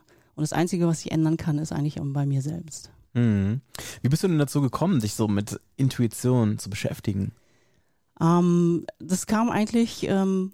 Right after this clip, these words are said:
Speaker 1: hauptsächlich dadurch, dass ich gemerkt habe, dass ich im Leben immer hierhin gerannt bin, dahin gerannt bin, dem hinterhergelaufen bin,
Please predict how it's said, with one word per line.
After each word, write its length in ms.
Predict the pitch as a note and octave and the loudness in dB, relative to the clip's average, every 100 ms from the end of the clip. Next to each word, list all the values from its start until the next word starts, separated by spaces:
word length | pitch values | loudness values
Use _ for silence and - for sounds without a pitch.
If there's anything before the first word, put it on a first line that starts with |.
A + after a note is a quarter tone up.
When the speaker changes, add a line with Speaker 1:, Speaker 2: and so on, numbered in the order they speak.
| - | -8
Speaker 1:
hauptsächlich 540 | G3 G3 - F#3 F#3+ - | -8 -6 -4 -2 -2 0
dadurch, 420 | E3 F3 F#3+ - | 0 2 0 0
dass 200 | F3 F3 | -2 0
ich 360 | - E3+ - - - | -2 -4 -6 -12 -4
gemerkt 480 | F3 D#3+ E3 - | 0 2 2 0
habe, 240 | F#3 F3 E3 | -2 0 0
dass 180 | E3 F3 | -2 -2
ich 160 | E3 | -2
im 160 | E3 D3+ | 0 2
Leben 520 | D#3 F3 F#3 F3+ F3 - | 2 2 2 0 -2 0
immer 500 | G3 G#3 G3+ G3 - - _ F3+ | 0 2 2 0 -4 -18 _ -8
hierhin 600 | C#3+ A3 A3 G#3 G#3 F#3+ | 2 4 4 4 4 4
gerannt 360 | F3+ F3+ F3 | 2 2 2
bin, 340 | F3 F3 F3 E3 | 2 2 2 2
dahin 400 | F3 F#3+ F#3 F3 | 2 4 2 2
gerannt 400 | E3+ E3 E3 D#3+ | 0 2 0 0
bin, 380 | D#3+ E3 E3 - | 0 2 0 2
dem 220 | G#3+ G#3 | 4 4
hinterhergelaufen 880 | G3 F3+ F3 E3+ E3 D#3 D#3 - D#3+ | 4 2 2 2 2 0 -2 -2 0
bin, 300 | D#3 D#3+ | 2 2